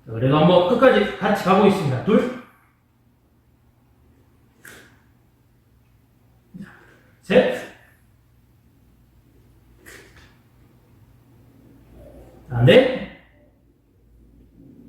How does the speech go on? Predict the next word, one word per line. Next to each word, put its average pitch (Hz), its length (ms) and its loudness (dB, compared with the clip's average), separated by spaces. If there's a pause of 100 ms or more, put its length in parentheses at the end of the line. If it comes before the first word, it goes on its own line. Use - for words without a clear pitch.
(3000)
다섯. - 520 2